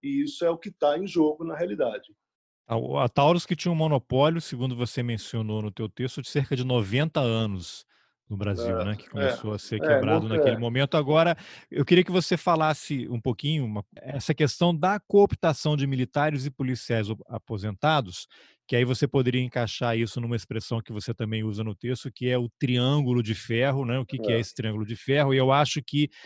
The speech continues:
Speaker 2: essa tentativa da ruag de instalar uma fábrica no Brasil,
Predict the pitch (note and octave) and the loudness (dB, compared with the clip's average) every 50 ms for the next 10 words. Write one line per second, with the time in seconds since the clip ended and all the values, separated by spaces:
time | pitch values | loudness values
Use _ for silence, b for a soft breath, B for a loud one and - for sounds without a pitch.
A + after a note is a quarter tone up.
0 | B B B B B2 - C#3 - - C3+ B2+ - C3 A#2 - - - C3 B2 G#2+ | B B B B -2 0 0 0 0 0 2 2 0 0 0 -2 0 0 0 2
1 | A2+ A#2 G#2+ B2 A2+ A2+ A#2+ A#2 A2+ A2 G#2 F#2+ F2+ G2+ F#2+ F#2+ G#2+ A2 G#2 - | 0 2 2 2 2 4 4 4 4 4 2 0 -4 -6 -6 -6 -6 -6 -6 -2
2 | - B2 A2+ G#2+ G#2+ G#2+ G#2+ G#2 G#2 G2+ G#2 G#2+ G2 - - A#2+ A2+ G#2 G2+ - | 0 2 2 2 2 2 0 0 0 -2 -2 -4 -4 -2 0 0 0 0 0 -2
3 | A2+ G#2+ G#2 G#2+ G#2 G#2 G2 F2+ A#2 D3 D#3 C3+ G#2 | -2 -4 -2 -2 -2 -2 -2 2 2 4 4 2 0